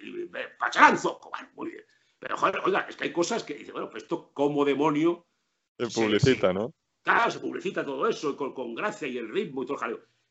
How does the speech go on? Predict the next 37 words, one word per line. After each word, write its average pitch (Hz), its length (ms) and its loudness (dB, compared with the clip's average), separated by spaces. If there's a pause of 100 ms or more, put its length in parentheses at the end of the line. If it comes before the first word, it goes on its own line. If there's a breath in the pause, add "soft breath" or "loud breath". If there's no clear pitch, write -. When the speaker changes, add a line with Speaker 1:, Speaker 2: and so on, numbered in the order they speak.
(120)
Speaker 1:
Pues - 180 -18
un - 80 -12
fenómeno. 160 420 -2
Entonces, 117 180 -10
claro, 156 280 0
yo - 100 -18
he - 20 -20
convencido 110 380 -2
que - 120 -6
mucha - 260 -4
gente, 156 280 0
que 101 100 -6
además - 240 -2 (100)
gente - 300 -6
que - 80 -12
escribe 165 600 4 (260)
y 123 100 -6
que 110 80 -6
dice, 117 220 -6
"Bueno, 220 220 -2
oye, 247 220 -2
es 220 80 -4
que 185 120 0
Pepe, 233 340 2
tal 185 200 -2
cual". 147 160 0
Pues - 140 -6
es 214 100 10
verdad, 156 420 2
pues 123 100 -10
tú 139 60 -10
estás 156 260 -6
ahí, 160 180 -4
oiga, 175 300 -2 (240 soft breath)
Betis, 233 560 0
Sevilla, 180 500 -2
ah, 233 240 -4